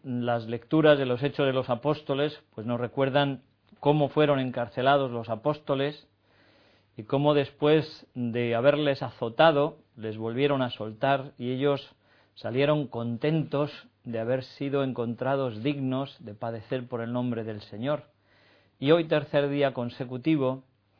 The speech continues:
el sacerdote aparece de rojo, los mártires inocentes. ¿Qué nos quiere decir todo esto? ¿O de qué nos está hablando?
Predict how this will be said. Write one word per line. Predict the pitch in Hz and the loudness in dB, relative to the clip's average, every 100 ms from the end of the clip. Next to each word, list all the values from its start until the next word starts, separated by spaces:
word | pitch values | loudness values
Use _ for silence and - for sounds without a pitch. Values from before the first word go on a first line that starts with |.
| _ _ _ _ _ | _ _ _ _ _
el | 117 110 | -10 -8
sacerdote | 120 117 120 131 131 | -8 -8 -4 -2 -2
aparece | 123 117 123 123 | -2 -2 -4 -8
de | 110 110 | -8 -6
rojo, | 117 - 104 | -8 -10 -12
los | 107 113 | -10 -4
mártires | 135 139 147 135 131 - _ | -4 -2 -4 -4 -6 -12 _
inocentes. | 123 107 - 113 107 95 98 - _ _ _ _ _ | -8 -8 -8 -10 -10 -12 -18 -20 _ _ _ _ _
¿Qué | - 165 | -4 -2
nos | 165 - | -2 -4
quiere | 160 147 139 | 0 0 0
decir | 123 - 123 117 - _ _ - | -4 -4 -6 -6 -12 _ _ -4
todo | 127 131 | 0 2
esto? | 151 - - 92 | 0 -2 -14 -16
¿O | 107 110 | -14 -12
de | 113 | -6
qué | 147 | -4
nos | 147 131 | -4 -6
está | 135 - 127 123 _ | -8 -2 -2 -2 _
hablando? | 117 123 156 160 107 90 | -6 0 0 0 -2 -8